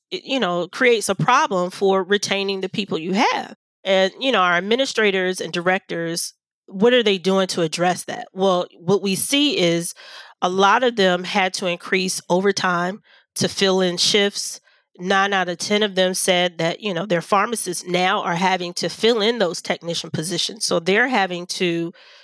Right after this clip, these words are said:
do the work of those technicians because they just don't have the technician staff. And then we saw over forty percent of the administrators reported that they just went to outsourcing for their medication preparation and products because they just didn't have that technician staff.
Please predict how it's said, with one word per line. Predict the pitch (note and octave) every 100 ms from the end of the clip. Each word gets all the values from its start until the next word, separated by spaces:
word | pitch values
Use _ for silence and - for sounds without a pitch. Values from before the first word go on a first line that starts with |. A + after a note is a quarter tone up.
| _
do | E3+ A3 G#3+
the |
work | F#3+ F3+ F#3+
of | F3
those | E3 E3
technicians | - F#3+ - G4+ D4+ -
because | F#3+ G3 E3+
they | F3
just | - F3 -
don't | E3+ F3
have | E3+
the | E3+
technician | - E3+ D#3+ D#3+ D3+
staff. | - A#3+ A#3 F3+ F#3 _ _ -
And | G3
then | A#3+ C4+
we | B3+
saw | - G3+ F3
over | F#3
forty | F3 C4 D4+ D4+
percent | G#3+ F3+ F#3 E3 F3 - -
of | F#3
the | F3 F3
administrators | F3+ F#3 - F3 F3 F3
reported | D#3+ - F3+ F3+ -
that | F3 E3+ -
they | F#3+ C#4
just | B3 G#3+ F#3+
went | F#3 -
to | -
outsourcing | G#3+ A3 - D#3 - - -
for | - F3
their | F3 E3+
medication | F3+ F3+ - F3 - F3 F3
preparation | F3 E3+ F3 E3+ E3+ F3 E3 - _
and | - F3
products | B3+ G#4 - - -
because | - G#3 - F#3 F3
they | F#3 F#3+
just | D#3+ E3+ -
didn't | F3 E3+
have | F3 E3+
that | E3+ -
technician | - E3 G3+ A3 - A#3
staff. | - -